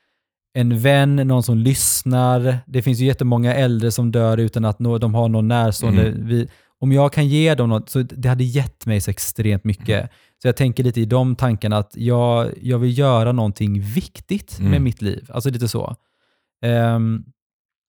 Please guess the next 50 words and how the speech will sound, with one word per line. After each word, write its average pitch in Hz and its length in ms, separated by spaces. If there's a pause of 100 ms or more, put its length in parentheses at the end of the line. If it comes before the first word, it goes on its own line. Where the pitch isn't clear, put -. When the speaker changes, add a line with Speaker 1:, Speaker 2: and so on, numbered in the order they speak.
(340)
Speaker 1:
så - 140
det 143 200
är 123 60
lite 107 300
vad 98 160
jag, 98 300
vad 107 120
jag 101 140
liksom 98 200
har 95 280
för 98 240
planer. 104 300
Men 120 100
det 139 60
är 131 160
ju 117 160
någonting 104 440
typ 98 200
när 98 80
jag 98 280
tröttnar 104 300
på 104 120
det 101 100
jobbet 98 260
jag 107 60
har 110 180
nu 117 180
och 110 80
jag 107 120
tycker 110 160
det 104 60
är - 40
jätteroligt. 117 640
Speaker 2:
Mm. 104 140 (320)
Speaker 1:
Men, 127 300
men 135 220
det 143 60
är 143 60
liksom 127 220
så 135 120
här 120 120
en, 135 280
en 135 120
slags 123 360
plan 123 340
B 151 260
på - 60
Speaker 2:
Mm. - 120
Speaker 1:
något 196 120
sätt. - 360